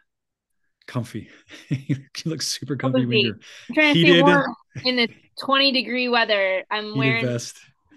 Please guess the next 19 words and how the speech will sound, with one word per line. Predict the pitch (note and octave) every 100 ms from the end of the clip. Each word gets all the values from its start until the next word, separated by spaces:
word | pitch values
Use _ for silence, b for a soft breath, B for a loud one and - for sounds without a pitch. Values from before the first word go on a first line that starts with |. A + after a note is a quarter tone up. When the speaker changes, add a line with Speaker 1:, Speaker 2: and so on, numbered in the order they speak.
| _
Speaker 2:
my | A3+ A3
heated | A#3+ A#3 G#3
vest | G#3+ G#3 -
from | G#3+
Pam. | A3 G3 G3 G3 - -
Shout | - G3+
out | G3+
to | -
Pam. | A#3+ F#3+ F#3+ G3+ _ _ _ _ _ _ _ _ _ _ _ _ -
Speaker 1:
Does | A2+
that | C3
go | C#3
on? | B2+
How | B2+
long | D#3+ D#3+
does | C#3
that | A#2+
last | A#2+ C3
for? | -